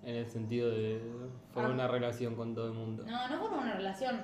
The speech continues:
Speaker 1: No relación amorosa. Digo una relación en general.
Speaker 2: Sí. No, capaz que no, claro, porque
Speaker 1: Tipo, para mí va, va so-, por ac-, aceptar a la persona.
Speaker 2: Ujú.
Speaker 1: Tipo, ah, esta persona existe, bien.
Speaker 2: Claro, es como decir, bueno,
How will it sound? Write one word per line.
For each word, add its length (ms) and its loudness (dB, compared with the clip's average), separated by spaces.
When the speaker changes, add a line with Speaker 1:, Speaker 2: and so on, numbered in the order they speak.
Speaker 1:
No 140 6
relación 840 8
amorosa. 760 0
Digo 140 4
una 160 4
relación 360 2
en 200 -2
general. 440 0
Speaker 2:
Sí. 100 -10
No, 240 0
capaz 280 2
que 120 0
no, 260 -2
claro, 320 0
porque 180 -4
Speaker 1:
Tipo, 200 2
para 160 6
mí 140 4
va, 180 10
va 200 4
so-, 320 2
por 160 2
ac-, 280 -2
aceptar 760 -4
a 60 -8
la 140 -4
persona. 320 -6
Speaker 2:
Ujú. 300 -14
Speaker 1:
Tipo, 220 4
ah, 100 8
esta 180 0
persona 240 0
existe, 340 -4
bien. 320 -4
Speaker 2:
Claro, 360 4
es 140 6
como 220 0
decir, 360 -2
bueno, 440 0